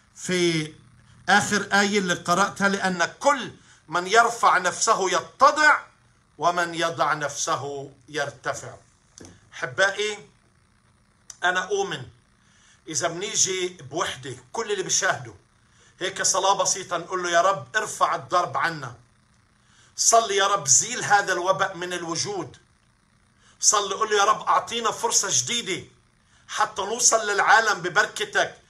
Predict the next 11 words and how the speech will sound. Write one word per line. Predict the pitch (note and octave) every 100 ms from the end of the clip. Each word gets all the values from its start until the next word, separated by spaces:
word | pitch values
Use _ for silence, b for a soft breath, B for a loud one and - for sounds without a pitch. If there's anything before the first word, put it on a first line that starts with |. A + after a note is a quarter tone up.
| b b C3+
وبركة | C3+ G#3+ - G3+ -
نور | G#3 A3+ G#3 -
إنجيلك." | G3 F3+ G#3 F#3+ D3+ - - _ _ _ b b b
وإذا | D#3 E3 G3+
أنت | B3+ B3
الله | G#3+ G#3 A#3
عم | A3+ A3
ببكتك | F#3 A3+ A#3 - G#3+
في | -
هاي | G3+
اللحظات، | G#3 G3 F#3+ F#3 A3+ - -